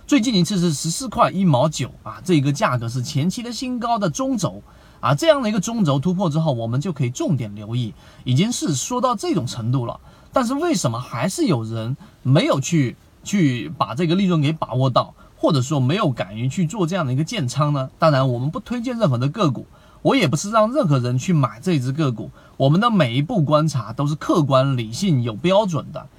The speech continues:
我要说的是，就是大家之所以会错过，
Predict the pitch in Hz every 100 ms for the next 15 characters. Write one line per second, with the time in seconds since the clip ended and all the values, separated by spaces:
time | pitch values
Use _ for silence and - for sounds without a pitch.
0 | - - - 175 254 196 247 240 240 -
1 | - - - 208 180 - 202 135 170 165
2 | 156 285 208 135 120 143 - 196 131 110